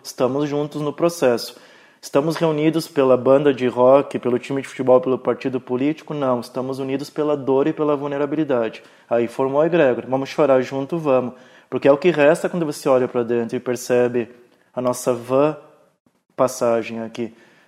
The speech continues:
Essa galera, que eu tô usando esses exemplos, eles botaram o pé no lodo, na lama do que é a densidade humana na Terra.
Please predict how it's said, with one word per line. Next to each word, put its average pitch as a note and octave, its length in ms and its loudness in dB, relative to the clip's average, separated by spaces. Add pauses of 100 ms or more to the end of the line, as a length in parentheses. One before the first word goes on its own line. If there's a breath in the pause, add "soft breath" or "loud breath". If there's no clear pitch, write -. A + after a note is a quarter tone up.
(180 soft breath)
Essa D#3 260 2
galera, C#3+ 720 6 (160)
que B2+ 80 -6
eu - 20 -10
tô B2+ 120 0
usando B2+ 260 0
esses A#2+ 240 -4
exemplos, B2 720 -2 (160 loud breath)
eles C3+ 160 2
botaram C#3+ 440 4
o D3 40 0
pé C#3 260 4
no D3 100 -4
lodo, C3 440 0
na A#2+ 100 -2
lama C#3 560 2
do C#3+ 180 -6
que C#3 240 -2
é C#3+ 540 2
a C#3 60 0
densidade C#3 800 2
humana C#3+ 480 0
na C3+ 200 -2
Terra. A#2+ 540 2